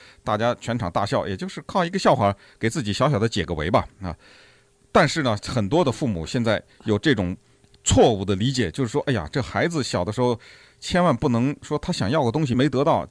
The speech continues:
那这创伤可大了，这个将来，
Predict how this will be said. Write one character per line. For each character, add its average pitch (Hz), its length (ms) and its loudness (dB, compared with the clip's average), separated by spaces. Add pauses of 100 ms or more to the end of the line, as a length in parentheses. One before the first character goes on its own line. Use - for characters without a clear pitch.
(480)
那 175 240 0 (320)
这 196 260 -2 (300)
创 240 240 2
伤 247 160 4
可 156 100 2
大 226 260 4
了， 87 120 -2
这 87 100 -6
个 76 180 -8 (200)
将 220 160 4
来， 214 100 4